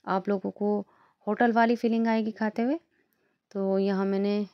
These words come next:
ये अमूल बटर इस पे ऐड कर रही हूँ और थोड़ा सा हरे धनिया की गार्निश करूँगी। देखिए लग रहा है ना सेम रेस्टोरेंट और होटल वाले जैसे, कितने शानदार लग रहे हैं, कितने लजीज लग रहे हैं।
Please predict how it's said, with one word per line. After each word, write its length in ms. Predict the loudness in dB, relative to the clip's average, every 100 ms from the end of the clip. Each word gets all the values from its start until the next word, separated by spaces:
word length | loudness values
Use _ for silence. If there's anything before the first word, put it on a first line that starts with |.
| _ _ _ _ _ _ _ -10
ये 220 | -6 -6 -4
अमूल 240 | -4 -2 -2
बटर 300 | -2 -2 -2
इस 100 | -4
पे 140 | -4
ऐड 140 | -4
कर 140 | -4 -2
रही 120 | 0
हूँ 160 | 0 -2 _ _ _ _ _ _ _ -10
और 300 | -6 -4 -4
थोड़ा 320 | -2 0 0 0
सा 160 | 0 -2 -4 _ -20
हरे 300 | -8 -2 0
धनिया 280 | 0 0 0
की 180 | -2 -4 -6 _ _ -8
गार्निश 320 | -4 -4 -6
करूँगी। 440 | -6 -6 -6 -8 -12 _ _ -10
देखिए 320 | -2 0 0 0
लग 160 | 2
रहा 140 | 2 2
है 160 | 2
ना 220 | 2 0 -4 _ _ _ _ -16
सेम 460 | -4 0 0 0 -2
रेस्टोरेंट 540 | -4 -2 -2 -2 0 2
और 120 | 0
होटल 360 | 0 0 -2 0
वाले 260 | -2 0
जैसे, 320 | -2 -2 -4 -8 _ _ _ _ _ _ _ _ _ _ _ _ _ _ _ -10
कितने 400 | -4 0 0 -4 _ _
शानदार 520 | -4 0 2 2 2
लग 160 | 2 2
रहे 140 | 2
हैं, 80 | 0
कितने 240 | -2 -2 0
लजीज 340 | 0 0 -2
लग 160 | 0 0
रहे 140 | 0
हैं। 180 | 0 -2